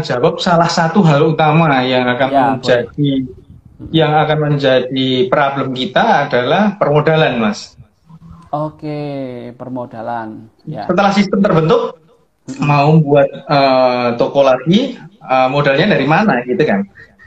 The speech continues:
Speaker 1: Nah,
Speaker 2: Ya.
Speaker 1: kita waktu itu dihadapkan pada pilihan sih. Ada beberapa pilihan, bisa, kita bisa franchise,
Speaker 2: Mm-mm.
Speaker 1: Kita bisa hutang bank, tapi hutang bank bukan pilihan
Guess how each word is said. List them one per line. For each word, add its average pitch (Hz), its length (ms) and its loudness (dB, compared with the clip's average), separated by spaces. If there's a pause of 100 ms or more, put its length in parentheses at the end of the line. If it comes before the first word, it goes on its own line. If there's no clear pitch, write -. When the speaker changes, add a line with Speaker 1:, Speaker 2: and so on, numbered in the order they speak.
Speaker 1:
Nah, 113 160 -2
Speaker 2:
Ya. 120 60 -6
Speaker 1:
kita 196 320 2
waktu 185 260 0
itu 180 60 2 (100)
dihadapkan 143 400 2
pada 143 220 0
pilihan 123 340 0
sih. 95 220 -8 (160)
Ada 107 180 0
beberapa 110 400 0
pilihan, 131 480 0
bisa, 104 400 0
kita 113 320 -2
bisa 107 640 0
franchise, 131 1040 0 (440)
Speaker 2:
Mm-mm. 131 320 -8
Speaker 1:
Kita 117 240 0
bisa 123 220 -4 (100)
hutang 175 480 2
bank, 135 480 0
tapi 208 240 0
hutang 196 240 2
bank 240 160 2
bukan 160 240 2
pilihan 143 380 0